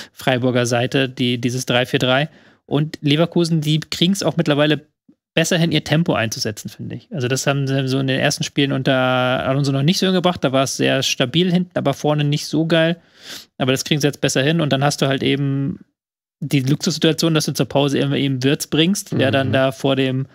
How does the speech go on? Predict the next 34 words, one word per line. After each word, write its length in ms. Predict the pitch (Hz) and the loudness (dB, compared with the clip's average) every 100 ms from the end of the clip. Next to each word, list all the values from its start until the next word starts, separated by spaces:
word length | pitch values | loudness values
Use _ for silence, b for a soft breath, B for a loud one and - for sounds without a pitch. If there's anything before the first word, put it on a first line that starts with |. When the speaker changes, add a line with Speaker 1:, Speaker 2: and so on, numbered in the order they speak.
| B B B B B - | B B B B B -6
Speaker 1:
eins 240 | 127 139 | -4 -2
zu 80 | - | 0
eins 240 | 127 170 - | 2 2 2
war 80 | 151 | 0
es 60 | |
ja 60 | 151 | 2
dann, 100 | 147 | 2
glaub 160 | 139 | 0
ich, 80 | 139 | 2
wo 60 | 139 | 2
er 60 | |
dann 140 | 135 139 | 2 0
irgendwie 200 | 139 135 | 0 0
eine, 200 | 131 131 | 0 -2
gefühlt 280 | 135 160 143 | 0 0 2
eine 80 | |
halbe 140 | 135 147 | 0 2
Stunde 160 | 156 135 | 0 0
den 80 | 127 | 2
Ball 200 | 131 175 | 2 2
hält 240 | 139 151 | 2 0
und 140 | 139 - | 0 0
alle 200 | 131 131 | 0 0
Freiburger 460 | - 139 139 135 | 0 2 2 2
andächtig 420 | 123 143 139 127 - | 2 0 0 -2 -2
zuschauen 440 | 185 - 135 135 | -2 0 0 0
und 100 | 131 | -2
dann 160 | 131 123 | -2 0
denken, 220 | 131 131 | -2 0
oh, 260 | 143 156 | 0 0
oh 60 | 131 | 0
Gott, 180 | 127 - | -2 -2
oh 40 | |
Gott. 220 | 139 175 | 0 -2